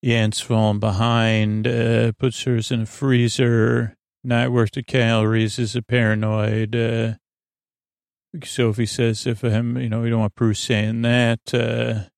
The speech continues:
everything goes, goes in the oven. fifteen, twenty minutes, uh, as the fat cooks, the layers will, uh, spread apart. Uh, everybody's like, "Oh, boy."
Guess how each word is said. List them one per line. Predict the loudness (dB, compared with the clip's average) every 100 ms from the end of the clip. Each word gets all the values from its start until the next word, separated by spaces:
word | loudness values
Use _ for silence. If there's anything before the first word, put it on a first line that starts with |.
| _ _ _ _ _ _ _
everything | -2 2 2 2
goes, | 0 -2 -8
goes | -2 0 0
in | 0
the | -2
oven. | 0 0 2 4 4 4 2 0 -2 -6 _ _ _ _ _ _ _ _ _ _ _ _ _ -4
fifteen, | -2 0 0 0
twenty | 0 2 2 2
minutes, | 2 2 2 0 -2 -4 0
uh, |
as | 2 2 0
the |
fat | 0 2 2 2
cooks, | 0 0 -2
the | -2
layers | 0 2 4 2 0
will, | -4 -2 -2
uh, | -2 -2 -2 -4 -6 -8 _ _ _ _ _ _ _
spread | -8 -2 -2
apart. | -2 -2 2 4 4 2
Uh, | 0 -2 -2 -2 -4 -6
everybody's | -6 -10 -4 -2 0 -2 -6
like, | -6 -6
"Oh, | -8
boy." | -6 -4 0 2 2 2 0